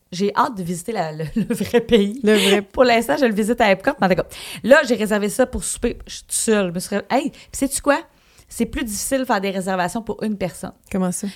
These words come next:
Speaker 1: Des fois, je regarde les disponibilités. Des fois, il y a plus de dispo pour des, pour deux,
Speaker 2: Ou
Speaker 1: ou
Speaker 2: quatre.
Speaker 1: trois, ou quatre que un.
Speaker 2: Mais parce qu'il doit y avoir des tables qui sont plus grandes ou
Speaker 1: Ben,
Speaker 2: ils
Speaker 1: je pense
Speaker 2: réservent
Speaker 1: que
Speaker 2: pas
Speaker 1: ce qu'on
Speaker 2: pour
Speaker 1: peut
Speaker 2: eux.
Speaker 1: faire, des fois, c'est de réserver pour deux, puis après ça,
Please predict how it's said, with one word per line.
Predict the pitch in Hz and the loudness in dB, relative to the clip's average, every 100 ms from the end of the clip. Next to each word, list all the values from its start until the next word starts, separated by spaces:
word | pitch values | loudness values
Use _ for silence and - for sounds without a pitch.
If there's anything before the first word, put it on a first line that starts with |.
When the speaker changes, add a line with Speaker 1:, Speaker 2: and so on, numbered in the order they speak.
| - | -6
Speaker 1:
Des | 208 | -4
fois, | 311 | -2
je | 285 | 0
regarde | 214 202 240 247 | 0 2 0 0
les | 208 | -4
disponibilités. | 165 - 311 277 220 165 - 240 - | -4 -6 -2 -2 -2 -6 -8 -10 -6
Des | 214 | -6
fois, | 240 | -2
il | 254 | -4
y | |
a | |
plus | - 285 269 | -2 -2 -2
de | 208 | -4
dispo | 160 - - 247 254 | -6 -10 -2 -4 -2
pour | - 190 | -4 -2
des, | 190 185 - - - | -2 -4 -8 -20 -2
pour | 190 | -2
deux, | 160 262 330 - _ | 2 0 0 -8 _
Speaker 2:
Ou | 202 | -10
Speaker 1:
ou | 170 | -6
Speaker 2:
quatre. | 214 185 | 0 0
Speaker 1:
trois, | 202 294 - | 6 6 6
ou | 240 | 0
quatre | - 294 508 - - | 4 4 4 -2 4
que | - | 4
un. | - - 330 - - | 6 2 2 -6 0
Speaker 2:
Mais | 208 | 2
parce | 208 - | 2 0
qu'il | 196 | -2
doit | 180 | -2
y | |
avoir | 180 | -2
des | 175 | -4
tables | 170 185 | -6 -8
qui | 185 | -8
sont | 180 | -10
plus | 170 180 | -10 -8
grandes | 170 175 175 180 165 | -8 -6 -6 -6 -6
ou | 165 | 0
Speaker 1:
Ben, | 185 190 | 4 4
Speaker 2:
ils | |
Speaker 1:
je | 175 | 4
pense | 175 311 | 2 2
Speaker 2:
réservent | - | 2
Speaker 1:
que | |
Speaker 2:
pas | 254 | 0
Speaker 1:
ce | |
qu'on | - | 0
Speaker 2:
pour | 180 | 0
Speaker 1:
peut | 196 | 0
Speaker 2:
eux. | |
Speaker 1:
faire, | 196 233 | 2 0
des | 214 | 0
fois, | 202 247 | -2 -4
c'est | 240 196 | -4 -4
de | |
réserver | 185 190 175 220 | -4 -2 -2 -2
pour | 220 185 | -2 -4
deux, | 160 196 220 | 0 0 0
puis | 220 180 | -2 -6
après | 175 | -6
ça, | 175 | -10